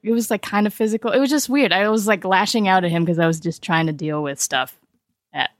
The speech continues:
my, at my home. So it was, like, weird. And I know that now, but it's not,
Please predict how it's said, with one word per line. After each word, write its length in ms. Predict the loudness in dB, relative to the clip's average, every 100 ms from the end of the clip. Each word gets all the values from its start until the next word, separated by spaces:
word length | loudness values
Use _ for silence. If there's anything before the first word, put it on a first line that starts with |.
| _
my, 200 | -10 -10 -10
at 160 | -14 -12
my 140 | -12
home. 320 | -6 -8 -8 -16
So 240 | -4 -4
it 40 |
was, 120 | -2 -6
like, 240 | -8 -10 _ _ _ _ _
weird. 360 | 2 4 4 0
And 260 | -2 -4 _ _ _ _
I 120 | -6 -4
know 300 | -2 -4 -6
that 200 | -8 -10
now, 360 | -10 -10 -12
but 220 | -12 -12 -12 -20 _ _ _ _
it's 240 | -8 -4
not, 340 | -2 0 0